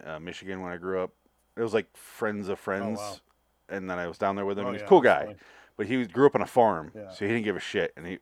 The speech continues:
Speaker 1: I find baby
Speaker 2: Yeah.
Speaker 1: rats. I'm like, "God damn it." And he's like, "Oh, I got him." Palm him in his bare hand and go,
Speaker 2: Scoop him up.
Speaker 1: "What?"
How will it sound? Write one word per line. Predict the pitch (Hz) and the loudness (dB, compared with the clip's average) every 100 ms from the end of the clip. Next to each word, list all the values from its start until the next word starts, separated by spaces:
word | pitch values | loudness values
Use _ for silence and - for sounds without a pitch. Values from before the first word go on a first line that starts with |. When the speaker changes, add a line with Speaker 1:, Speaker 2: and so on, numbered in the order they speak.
| _ 127 | _ -2
Speaker 1:
I | 104 | 0
find | - 117 101 | 4 2 4
baby | 113 113 104 | 2 2 2
Speaker 2:
Yeah. | 85 | 2
Speaker 1:
rats. | 85 95 - 101 | 4 2 0 -6
I'm | |
like, | 92 - | -10 -10
"God | 151 98 76 | -10 -10 -10
damn | 82 82 | -12 -12
it." | 85 - | -12 -14
And | 85 | -14
he's | 90 92 | -8 -6
like, | 101 | -4
"Oh, | 131 135 | 6 8
I | 123 | 10
got | 120 113 | 10 8
him." | 110 _ - - _ _ _ _ _ _ _ | 6 _ -20 -20 _ _ _ _ _ _ _
Palm | - 160 170 | 2 6 8
him | 131 110 | 6 2
in | 107 | -2
his | 95 | -4
bare | - 127 113 | 2 2 2
hand | 120 98 95 | 0 -2 -2
and | |
go, | 95 90 | -4 -8
Speaker 2:
Scoop | - 120 | -10 -14
him | 104 110 | -12 -6
up. | 123 | 10
Speaker 1:
"What?" | - | 10